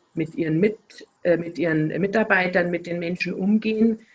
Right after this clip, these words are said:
die tun sich auch leichter, mit, äh, so einer Krise umzugehen. Und, ähm, also das ist ja auch eine Krise, die dann entsteht. Also eine kleine Krise, aber der,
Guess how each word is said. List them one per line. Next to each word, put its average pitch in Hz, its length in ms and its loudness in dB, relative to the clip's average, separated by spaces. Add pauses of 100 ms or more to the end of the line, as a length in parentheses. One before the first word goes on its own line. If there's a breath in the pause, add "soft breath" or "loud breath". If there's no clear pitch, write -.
(300 soft breath)
die 185 80 -4
tun 220 220 4
sich 220 220 -4
auch 165 180 -2
leichter, 202 460 2
mit, - 380 0
äh, - 140 -8 (200)
so - 140 -8
einer 175 160 2
Krise 240 480 6
umzugehen. 139 840 -6
Und, 151 300 -6 (360)
ähm, 143 460 -6 (960 soft breath)
also 156 140 -2
das - 180 -14
ist 180 140 -4
ja - 200 4
auch 233 400 0
eine 180 280 0
Krise, 185 440 0
die 180 200 -4
dann 151 220 0
entsteht. 160 640 -4 (760)
Also 127 140 -8
eine 139 120 -4
kleine 151 380 0
Krise, 190 460 2
aber 151 160 2
der, - 340 0